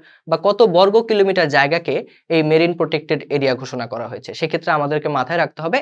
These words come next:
এক হাজার সাতশো তেতাল্লিশ বর্গ কিলোমিটার। এবং এটি হচ্ছে আমাদের দেশে এখন পর্যন্ত নেওয়া সবচেয়ে বৃহৎ এবং দ্বিতীয় মেরিন প্রোটেক্টেড এরিয়া।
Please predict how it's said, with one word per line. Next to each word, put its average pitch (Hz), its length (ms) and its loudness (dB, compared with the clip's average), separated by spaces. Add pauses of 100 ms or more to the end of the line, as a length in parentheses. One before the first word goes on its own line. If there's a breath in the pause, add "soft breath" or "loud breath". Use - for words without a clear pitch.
এক 165 240 -2
হাজার 185 340 0
সাতশো - 440 -6
তেতাল্লিশ 131 440 -4
বর্গ 123 260 -6
কিলোমিটার। 117 440 -12 (520 soft breath)
এবং 180 340 2 (100)
এটি 190 220 2
হচ্ছে 240 400 -4 (200)
আমাদের 175 360 -2
দেশে 170 200 -4
এখন 196 280 -4
পর্যন্ত 165 340 -4
নেওয়া 135 420 -6 (380 soft breath)
সবচেয়ে - 420 0
বৃহৎ 190 720 -2 (360)
এবং 156 340 -2
দ্বিতীয় 208 400 2
মেরিন 151 360 2
প্রোটেক্টেড 147 540 -4
এরিয়া। 113 300 -8